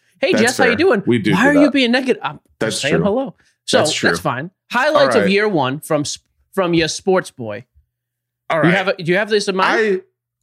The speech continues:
Speaker 2: yeah, I've been thinking about it a little bit.
Speaker 1: Okay.
Speaker 2: I, I think overall, my highlights have been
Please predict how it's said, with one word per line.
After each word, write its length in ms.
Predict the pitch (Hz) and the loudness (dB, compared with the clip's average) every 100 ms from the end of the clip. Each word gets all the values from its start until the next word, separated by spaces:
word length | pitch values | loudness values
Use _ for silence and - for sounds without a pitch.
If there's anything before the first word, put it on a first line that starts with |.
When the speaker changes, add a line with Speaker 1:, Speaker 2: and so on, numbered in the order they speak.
| - | 0
Speaker 2:
yeah, 280 | 262 339 175 | 2 2 0
I've 80 | |
been 140 | 381 392 | 0 2
thinking 220 | 180 135 | 2 0
about 240 | 127 120 | 0 0
it 80 | 127 | 0
a 40 | 127 | 0
little 220 | 123 117 | 0 0
bit. 140 | 131 | 2
Speaker 1:
Okay. 140 | 185 - | 0 0
Speaker 2:
I, 200 | 202 214 147 143 120 - | -2 -2 -4 -12 -10 -6
I 20 | 247 | -2
think 280 | 381 370 - - | 0 0 -2 -6
overall, 720 | 151 202 208 151 139 226 285 165 | -2 0 2 2 2 2 0 0
my 180 | 151 | 0
highlights 560 | 147 143 147 165 160 - | -2 -4 0 0 -2 -2
have 200 | 143 117 | -4 0
been 460 | 143 143 139 139 | 2 2 0 -4